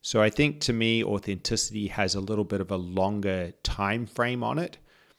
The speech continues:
uh, and it's not necessarily how we feel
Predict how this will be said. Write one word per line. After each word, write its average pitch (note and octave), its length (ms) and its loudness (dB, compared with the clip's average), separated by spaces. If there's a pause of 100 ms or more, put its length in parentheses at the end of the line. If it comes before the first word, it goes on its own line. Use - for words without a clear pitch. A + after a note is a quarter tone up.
(540)
uh, F2+ 320 -4
and F#2+ 160 -6
it's G2 200 -6
not G#2 240 -6
necessarily G2+ 840 0
how F#2+ 680 4
we F#2+ 200 -4
feel G2+ 720 0